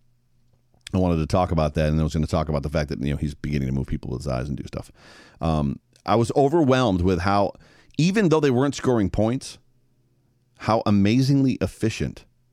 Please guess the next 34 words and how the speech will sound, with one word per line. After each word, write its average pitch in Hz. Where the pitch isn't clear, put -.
the 90
Rams 90
offense 82
was, 67
even 117
in 101
that 90
first 78
half. 67
Like, 80
I 82
was 85
like, 78
"Holy -
crap." -
Like, 117
I 151
haven't 180
watched 147
a 92
lot 95
of 92
Rams 82
football, 92
but -
I 135
was, 127
un-, 135
it 127
was, 123
like, 123
unbelievable 131
how, 101
and, 123